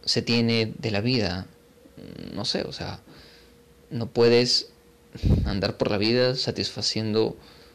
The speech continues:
todos tus deseos físicos, eh, sentimentales. No puedes ir poniéndote curitas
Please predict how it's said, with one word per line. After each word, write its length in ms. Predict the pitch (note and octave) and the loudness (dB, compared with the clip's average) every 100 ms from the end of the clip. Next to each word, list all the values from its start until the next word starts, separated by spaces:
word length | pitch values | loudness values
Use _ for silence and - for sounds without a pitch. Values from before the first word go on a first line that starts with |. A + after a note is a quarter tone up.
| - - - - - - | -20 -20 -20 -20 -20 -2
todos 440 | A#2 A2+ A#2 A2+ | 2 6 4 2
tus 200 | - G#2 | -2 -4
deseos 1120 | F#2+ F2+ A2 G#2 G2+ G2 A2+ - - - - - - - - - - - - - - - - | -4 -2 2 4 4 2 -2 -8 -10 -10 -12 -18 -20 -20 -20 -20 -20 -12 -10 -10 -14 -20 -14
físicos, 1120 | - A2 B2 A2 - C3 A#2 F#2+ - - - - - - - - - - - | -2 2 2 2 0 4 4 4 0 -8 -12 -20 -20 -20 -20 -20 -20 -20 -16
eh, 160 | B2 A#2+ | -14 -8
sentimentales. 1600 | - G#2+ F#2 D#2+ F#2 G2+ A2 B2+ G#2+ G#2 G#2 G#2 - - - - - - - | -4 -4 -4 -8 -2 2 4 6 6 6 4 2 -6 -12 -14 -18 -20 -16 -6
No 200 | C#3 C#3 | -4 -2
puedes 520 | G#3 G#3+ A3 F#3+ - - - - - - - | 0 2 2 0 -4 -10 -20 -20 -20 -6 2
ir 280 | C3+ C3 | 4 4
poniéndote 840 | - - A#2+ B2 C#3 C3+ C3 B2+ B2 | 0 2 2 4 2 2 2 0 -2
curitas 960 | - B2+ C3+ C#3+ G#2+ - - - - | 0 0 0 -2 -4 -4 -2 -2 -4